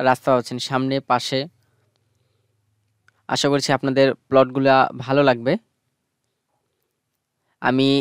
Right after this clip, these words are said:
এই জায়গার মূল্য বলে দিচ্ছি, এই প্লটগুলোর মূল্য। প্রতি কাঠা প্লটের মূল্য আনুমানিক পড়তে পারে আট লক্ষ থেকে নয় লক্ষ টাকা, এর মধ্যে পড়বে। আপনারা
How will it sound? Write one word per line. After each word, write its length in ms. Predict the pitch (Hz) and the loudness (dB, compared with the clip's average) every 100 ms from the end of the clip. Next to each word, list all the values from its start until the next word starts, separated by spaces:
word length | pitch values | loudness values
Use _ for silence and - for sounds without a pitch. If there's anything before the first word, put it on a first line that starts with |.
| - | -2
এই 160 | 147 147 | 0 2
জায়গার 360 | 147 147 135 180 - | 2 4 4 2 -2
মূল্য 260 | 131 139 143 | -4 0 2
বলে 220 | 139 147 143 | 2 2 2
দিচ্ছি, 220 | 131 143 | 0 0
এই 100 | 131 | 0
প্লটগুলোর 460 | - 143 135 143 139 | 6 6 6 2 2
মূল্য। 260 | 131 127 127 240 _ _ _ _ _ _ | 2 2 2 0 _ _ _ _ _ _
প্রতি 220 | 165 - 202 | -2 2 2
কাঠা 360 | 147 127 127 180 - _ | 4 2 0 -2 -4 _
প্লটের 340 | 151 143 156 | 4 4 2
মূল্য 280 | 143 147 147 147 151 - _ _ _ | -2 0 4 6 6 2 _ _ _
আনুমানিক 360 | 135 147 156 156 | -2 0 0 -2
পড়তে 240 | 160 156 151 | -4 -2 -2
পারে 200 | 131 143 - | 0 -2 -2
আট 180 | 123 - | -4 -2
লক্ষ 160 | 143 - 147 | -4 -4 -6
থেকে 260 | 147 143 139 - | -6 -6 -6 -8
নয় 220 | 135 135 | -2 0
লক্ষ 140 | 135 - 139 | 0 -2 -6
টাকা, 240 | 123 123 117 - | -2 -2 -4 -4
এর 140 | 135 | -2
মধ্যে 240 | 139 139 143 | -2 -4 -6
পড়বে। 320 | 135 123 165 277 _ _ _ _ _ _ - | -6 -6 -8 -8 _ _ _ _ _ _ -10
আপনারা 400 | 127 127 127 | -6 -2 2